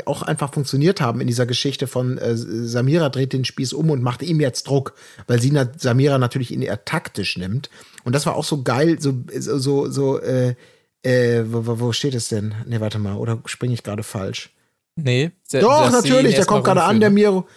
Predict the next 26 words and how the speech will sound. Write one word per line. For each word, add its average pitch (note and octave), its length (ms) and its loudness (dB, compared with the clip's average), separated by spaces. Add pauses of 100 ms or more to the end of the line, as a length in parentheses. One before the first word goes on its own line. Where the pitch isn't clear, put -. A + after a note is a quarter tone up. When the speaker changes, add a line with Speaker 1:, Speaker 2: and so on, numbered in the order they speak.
(120)
Speaker 2:
Ja, C3+ 60 0
ja. B2+ 80 4
Speaker 1:
Genau, G#3 240 6
sie G3+ 100 2
führt A3+ 160 2
ihn F#3 80 4
rum G#3 240 2
und F3+ 100 2
das F3+ 100 0
war F#3+ 120 2
so F3 160 0
geil, F#3 340 4
weil E3+ 160 4
sie F3 100 4
halt D#3+ 200 2
wirklich E3+ 400 2
so E3+ 320 2
offensichtlich E3+ 1160 2
Speaker 2:
<laughs> - 200 -4
Ja, A#2 160 2
ja. - 0 -
Speaker 1:
im C#3+ 180 4
Bikini G3+ 640 4
vor G3+ 440 2
ihm F#3 200 2
herläuft D#3+ 720 2